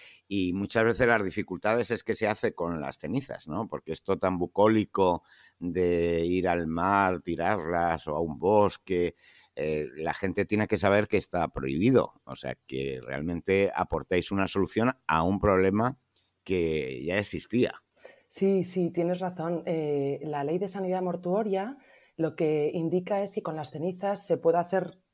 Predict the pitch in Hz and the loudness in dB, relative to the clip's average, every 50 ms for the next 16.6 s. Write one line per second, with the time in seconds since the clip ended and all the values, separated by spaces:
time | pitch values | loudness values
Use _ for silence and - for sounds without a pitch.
0 | _ _ _ _ _ - 180 - - 170 165 - 196 180 180 175 180 175 170 143 | _ _ _ _ _ -18 -2 2 4 4 4 4 2 4 4 4 4 4 4 2
1 | 135 151 143 - - - - - _ - 160 - 196 196 208 214 214 185 - 220 | 2 0 -6 -8 -14 -20 -20 -6 _ 0 2 4 6 6 6 4 2 2 2 4
2 | 220 240 226 214 - - - 190 185 - 170 160 156 151 - 185 185 180 196 180 | 4 6 4 4 2 2 0 2 4 4 4 4 4 2 2 0 0 2 0 -2
3 | - 185 165 175 175 165 160 - 277 254 185 143 143 - 110 - - _ - - | 0 0 2 2 2 2 2 0 0 0 0 -2 -2 -6 -8 -10 -12 _ -20 -20
4 | - - _ _ - 185 165 190 202 208 208 208 226 214 214 220 214 - 233 233 | -20 -20 _ _ -2 0 4 6 6 6 6 4 2 2 2 2 2 2 2 2
5 | 226 - - - - 226 233 247 247 247 240 240 185 170 160 165 - _ - 165 | 2 -2 -4 0 2 2 4 4 4 2 2 2 2 0 0 0 -2 _ -2 -2
6 | 156 147 - 160 156 170 185 190 190 - - 226 277 - - - 170 156 151 147 | -2 -2 -2 -2 0 0 -2 -2 -4 -2 -2 -2 -2 -2 -2 0 0 0 0 -2
7 | - - - - - - - - - - 143 135 - - 180 175 196 185 190 180 | -4 -4 -4 -6 -4 -4 -4 -4 -2 -4 -6 -4 0 4 4 6 6 6 4 2
8 | 185 - 175 156 - - 185 165 165 151 165 143 151 156 147 151 147 143 147 139 | 2 0 -2 0 0 0 0 0 0 0 0 0 0 0 0 0 -2 -2 -2 -4
9 | 127 143 131 - - 143 127 123 120 113 - - 80 - 143 135 - 143 135 135 | -4 -4 -6 -4 -4 -4 -2 -2 -2 -2 -4 -6 -4 -4 -6 -4 -4 -4 -4 -2
10 | 127 123 120 110 - - 131 120 110 117 113 113 156 277 - - _ _ - - | -2 -2 -2 -2 -2 -2 -2 -2 -2 -2 -2 -2 -2 -4 -6 -10 _ _ -20 -20
11 | - - _ - 165 165 165 170 165 170 175 - 190 185 190 185 185 - - 185 | -20 -14 _ -2 0 2 2 2 2 0 0 2 2 2 2 0 -2 -4 -2 -2
12 | 165 160 151 147 147 143 139 135 135 131 135 139 143 180 180 196 180 - 131 127 | 0 0 0 0 0 -2 -2 -2 -4 -4 -4 -4 -4 -4 -4 -6 -6 -8 -8 -10
13 | - 131 131 135 143 151 151 156 156 160 160 160 151 147 - 180 180 190 180 175 | -8 -6 -4 -4 -4 -2 0 0 2 4 4 4 2 2 4 4 4 4 6 6
14 | 185 165 160 180 175 165 165 180 180 190 202 220 - - 302 277 233 175 - 147 | 4 4 6 4 4 4 4 2 4 4 4 4 4 4 4 6 6 4 2 0
15 | 160 165 156 156 165 190 180 180 170 170 175 180 185 175 196 202 185 - - 185 | 0 0 0 0 0 0 0 0 0 2 2 2 2 2 2 0 0 -2 -4 -4
16 | 185 - 247 247 - 247 262 - 294 302 - | -2 -2 -2 -2 -2 0 4 4 2 2 2